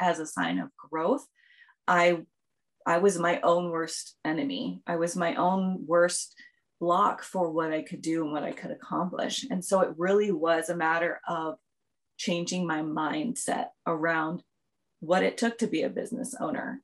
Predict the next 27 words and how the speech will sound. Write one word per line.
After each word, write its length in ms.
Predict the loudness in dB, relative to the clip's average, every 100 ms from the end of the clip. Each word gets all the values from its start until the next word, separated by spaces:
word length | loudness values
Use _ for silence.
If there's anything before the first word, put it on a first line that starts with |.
| -10
and 220 | -10 -2
what, 320 | 2 2 0 -18 _ _ _ _ _ _ -4
you 100 | 0
know, 80 | 2
my 240 | 4 4
business 360 | 4 2 0 -4
didn't 220 | -4 -2
have 220 | 0 -2
to 80 | 0
look 220 | 0 0
like 180 | -2 -2
anyone 300 | -2 -2 -2
else's. 440 | -2 -4 -6 -6 -6
It 100 | -4
didn't 200 | -4 -4
have 320 | -2 -4 -4
to 140 | -8 -8 -2
have 360 | 2 2 -2 -10 _ _ _ _ _ _ _ 2
X, 340 | 2 2 -2
Y, 300 | 2 4 2
Z 480 | 0 -4 -2 2 2 2
that 380 | 0 0 -2 -8 0
all 200 | 2 2
of 100 | 0
the 80 | -4
gurus 480 | 2 4 4 2
had. 320 | -2 -2 -2